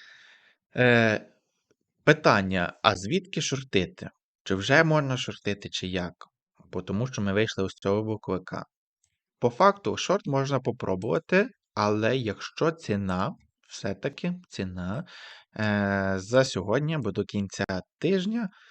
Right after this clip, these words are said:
покаже ось якісь, наприклад, е, ми маємо тут, е, л-, зони ліквідності, одну ліквідність, другу і третю. Також маємо, е, зону інтересу.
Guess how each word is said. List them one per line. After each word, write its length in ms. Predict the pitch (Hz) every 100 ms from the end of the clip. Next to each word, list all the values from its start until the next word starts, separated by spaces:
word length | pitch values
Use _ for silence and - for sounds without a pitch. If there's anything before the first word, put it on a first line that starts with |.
| - _ _ _ -
покаже 560 | 120 120 120 147 143
ось 300 | 131 120 -
якісь, 440 | 113 113 123 110 - _ _ _ _ _ -
наприклад, 680 | 104 113 107 107 101 - 101
е, 200 | 98 98 - -
ми 120 | 117
маємо 360 | 117 110 101 95
тут, 300 | 104 - -
е, 220 | 95 - - _ -
л-, 300 | - 104 104 -
зони 340 | 107 117 95 92
ліквідності, 800 | 98 - 127 196 170 - - 151 156 _ _ _
одну 300 | 151 113 139
ліквідність, 760 | 160 156 151 156 147 135 107 104
другу 640 | 110 135 147 139 135 135 _ _ _
і 120 | -
третю. 520 | 98 101 92 - - - _ _ _ _ _
Також 420 | - 151 - 147 -
маємо, 680 | 101 117 127 113 104 104 107 - - -
е, 160 | 104 98
зону 340 | 110 113 107
інтересу. 640 | 101 104 113 101 78 -